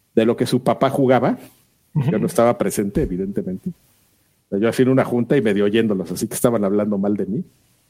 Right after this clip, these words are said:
Speaker 1: Y él estaba explicando que, que yo jugaba con mis amigos un juego que se llama Destiny.
Speaker 2: Ajá.
Speaker 1: Y yo, "Ah, no mames, sí sabe qué juego, ¿no?".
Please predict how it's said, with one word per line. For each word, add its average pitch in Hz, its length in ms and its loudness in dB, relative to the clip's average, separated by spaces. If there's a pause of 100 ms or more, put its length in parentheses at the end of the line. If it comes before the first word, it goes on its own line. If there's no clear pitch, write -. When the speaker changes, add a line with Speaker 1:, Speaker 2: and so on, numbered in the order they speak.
(1300)
Speaker 1:
Y - 120 2
él 104 120 2
estaba 110 360 0
explicando 127 580 0
que, 92 440 -2
que 110 140 0
yo 113 120 0
jugaba 120 360 0
con 107 200 -2
mis 107 140 -2
amigos 123 380 2
un 117 60 -4
juego 107 240 -2
que - 100 -10
se 95 120 -4
llama 107 260 0
Destiny. 113 460 0 (500)
Speaker 2:
Ajá. 135 440 -2 (320)
Speaker 1:
Y 98 100 -20
yo, 104 140 -6
"Ah, 113 80 -6
no 127 80 -2
mames, 123 260 0
sí 120 100 -2
sabe 127 260 2
qué 120 100 -8
juego, 110 360 -2
¿no?". 98 200 -6